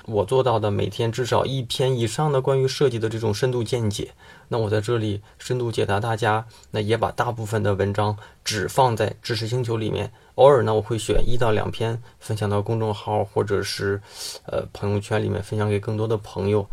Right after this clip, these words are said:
那如果你希望能够针对你的问题，我来给你做一个深度的解答，甚至在资源时间合适的时候，希望我给你一定的帮助，那我推荐你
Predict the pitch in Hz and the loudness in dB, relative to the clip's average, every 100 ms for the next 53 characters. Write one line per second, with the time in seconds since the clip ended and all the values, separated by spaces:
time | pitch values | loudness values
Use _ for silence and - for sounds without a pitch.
0 | - - 131 127 143 170 143 135 113 98 | -10 -6 -2 -2 0 2 2 2 0 -2
1 | - 147 147 135 107 - 110 117 110 120 | -4 0 2 2 0 -2 -2 0 -2 -2
2 | 120 120 110 98 101 120 175 160 - 92 | 0 0 0 -2 -2 0 2 0 -2 -8
3 | - - - - 101 92 101 107 107 101 | -8 -20 -20 -4 0 0 -2 -2 0 0
4 | 107 101 104 101 117 113 107 107 - 80 | 0 0 0 0 -2 0 2 2 0 -6
5 | - - - - - 123 113 110 113 107 | -6 -12 -20 -18 -8 -4 -4 0 2 2
6 | - - _ _ - 127 123 98 104 - | 0 -8 _ _ -8 -4 0 2 0 -2
7 | 113 123 135 120 120 135 120 113 107 117 | -2 0 2 0 0 0 0 0 2 0
8 | 104 - - - 131 123 101 107 113 110 | -2 -10 -12 -2 0 2 2 2 0 0
9 | 101 127 117 104 117 131 127 107 104 - | 0 0 0 0 0 0 0 -4 -6 -14
10 | - 110 107 90 - 104 98 90 | -4 2 4 2 0 -2 -2 -4